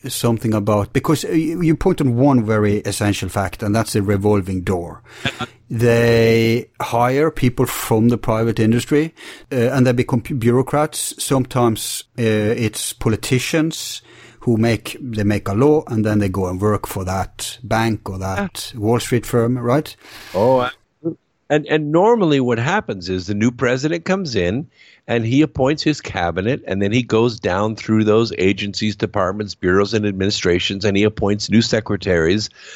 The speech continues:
Speaker 2: to those organizations. Normally that's what happens.
Speaker 1: Hmm.
Speaker 2: But when President Trump was elected,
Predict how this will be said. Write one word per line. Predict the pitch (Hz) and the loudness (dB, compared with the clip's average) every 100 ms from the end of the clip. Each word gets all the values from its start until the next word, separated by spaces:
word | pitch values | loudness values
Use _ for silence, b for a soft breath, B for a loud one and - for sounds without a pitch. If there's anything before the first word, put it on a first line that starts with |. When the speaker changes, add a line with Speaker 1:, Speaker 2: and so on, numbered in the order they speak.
| B - | B -4
Speaker 2:
to | 113 | 0
those | 113 113 113 | 2 4 2
organizations. | 110 120 120 127 170 - - - - | 2 0 0 0 0 0 -6 -14 -10
Normally | 101 117 170 120 98 | -2 2 2 2 0
that's | 92 92 92 | -2 -4 -4
what | 87 | -4
happens. | 101 98 - - - B | -4 -6 -12 -18 -20 B
Speaker 1:
Hmm. | 104 90 B B B - | -10 -10 B B B -6
Speaker 2:
But | 113 | -2
when | 113 101 | -2 -4
President | - 131 113 101 92 | -2 -2 0 -4 -4
Trump | - 240 214 | -2 -2 -2
was | 107 82 | -2 -2
elected, | 82 76 - 82 - | -2 -4 -6 -12 -12